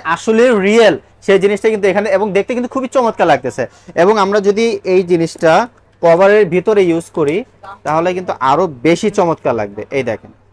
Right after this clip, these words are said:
just এটা, এটার মধ্যে লাগায় দেন, চার্জ হচ্ছে, ঠিক আছে, খুব সুন্দরভাবে কিন্তু এই জিনিসটা চার্জ হয়ে যাচ্ছে। এবং এখানে একটা জিনিস দেখেন, চার্জ করার সাথে সাথে কিন্তু আপনার এই অ্যাক্টিভ হোল্ডার টু পয়েন্ট জিরো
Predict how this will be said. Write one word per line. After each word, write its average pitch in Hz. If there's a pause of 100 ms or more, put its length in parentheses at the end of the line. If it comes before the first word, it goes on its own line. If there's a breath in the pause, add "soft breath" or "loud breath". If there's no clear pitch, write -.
(400)
just 175
এটা, 180 (260)
এটার 139
মধ্যে 139
লাগায় 135
দেন, 175 (1500)
চার্জ 156
হচ্ছে, 113 (360)
ঠিক 190
আছে, 170
খুব 240
সুন্দরভাবে 220
কিন্তু 214
এই 202
জিনিসটা 185
চার্জ 170
হয়ে 208
যাচ্ছে। 143 (280 soft breath)
এবং 160
এখানে 240
একটা 226
জিনিস 190
দেখেন, 202
চার্জ 175
করার 185
সাথে 190
সাথে 196
কিন্তু 185
আপনার 180
এই 214 (180 soft breath)
অ্যাক্টিভ 185
হোল্ডার 202
টু 208
পয়েন্ট 202
জিরো 175